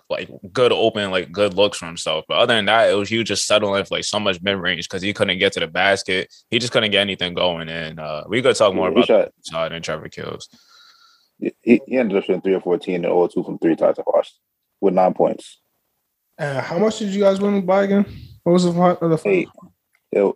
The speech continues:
Speaker 2: was seventy-one to seventy-nine.
Speaker 3: So, I don't know. Maybe if Ty Ty coulda got it going, that coulda been the X factor right there.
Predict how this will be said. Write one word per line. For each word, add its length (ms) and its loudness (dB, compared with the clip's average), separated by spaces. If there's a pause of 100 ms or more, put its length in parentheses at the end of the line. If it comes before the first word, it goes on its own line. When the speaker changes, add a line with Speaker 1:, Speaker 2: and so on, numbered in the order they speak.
Speaker 2:
was 180 2
seventy-one 320 4
to 60 0
seventy-nine. 480 0 (1080)
Speaker 3:
So, 360 -4 (420)
I 160 -4
don't 240 6
know. 220 4
Maybe 400 4
if 80 -4
Ty 220 -4
Ty 200 -4
coulda 220 -8
got 180 -6
it 100 -2
going, 260 6
that 140 4
coulda 160 -4
been 200 -2
the 80 -4
X 240 -6
factor 400 -8
right 200 -10
there. 280 -8